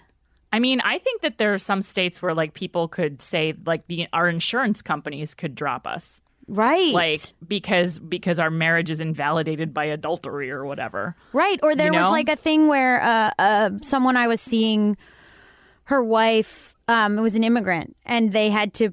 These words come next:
Speaker 2: n-, pretend to be monogamous, essentially, so that immigration wouldn't be like, "This is a sham marriage."
Speaker 1: That's crazy. I mean, these things have huge stakes, you
Speaker 2: Right.
Speaker 1: know? And meanwhile, like,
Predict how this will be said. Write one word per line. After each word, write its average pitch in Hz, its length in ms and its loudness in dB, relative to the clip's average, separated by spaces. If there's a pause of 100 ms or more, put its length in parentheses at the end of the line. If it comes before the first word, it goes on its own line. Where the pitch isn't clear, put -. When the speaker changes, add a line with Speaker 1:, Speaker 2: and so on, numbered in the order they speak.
(160)
Speaker 2:
n-, 214 180 2 (180)
pretend 226 440 2
to 226 80 4
be 208 280 -2
monogamous, 208 580 2
essentially, 202 560 0
so 196 240 0
that 185 380 0
immigration 214 640 0
wouldn't 190 280 0
be 190 120 0
like, 196 220 -2
"This 330 160 0
is 262 100 2
a 320 80 2
sham 330 360 2
marriage." 175 640 -4 (680)
Speaker 1:
That's 269 300 -2
crazy. 185 460 -2
I 233 60 0
mean, 262 140 2
these 302 180 -4
things 415 240 -4
have 294 180 -2
huge 240 440 -6
stakes, - 640 -8
you 202 100 2
Speaker 2:
Right. 208 300 2
Speaker 1:
know? - 40 -16 (380)
And 240 240 0
meanwhile, 214 580 0
like, 175 440 -2